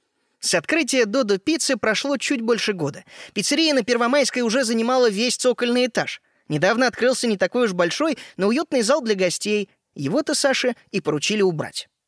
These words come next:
Он уже знал, что в "Додо" сотрудники не делятся на поваров и уборщиков. Каждый человек может и пиццу приготовить, и посуду помыть, и на кассе постоять, и полы вымыть.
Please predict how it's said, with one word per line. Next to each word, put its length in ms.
Он 180
уже 200
знал, 260
что 160
в 60
"Додо" 260
сотрудники 600
не 140
делятся 400
на 80
поваров 380
и 60
уборщиков. 580
Каждый 340
человек 400
может 300
и 60
пиццу 340
приготовить, 580
и 40
посуду 460
помыть, 380
и 80
на 140
кассе 400
постоять, 460
и 40
полы 320
вымыть. 320